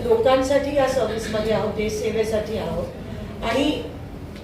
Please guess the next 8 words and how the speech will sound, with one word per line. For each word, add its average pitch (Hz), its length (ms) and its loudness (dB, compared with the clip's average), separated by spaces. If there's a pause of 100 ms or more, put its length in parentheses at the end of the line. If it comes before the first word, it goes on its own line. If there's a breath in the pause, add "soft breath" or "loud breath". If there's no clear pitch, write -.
(320)
ह्याच्या 233 280 2
व्यतिरिक्त 294 760 6
जर 339 120 2
दुसरं 277 320 2
काही 262 240 4
कोणाला 254 360 4
करायचं 226 420 2
असेल 208 640 -4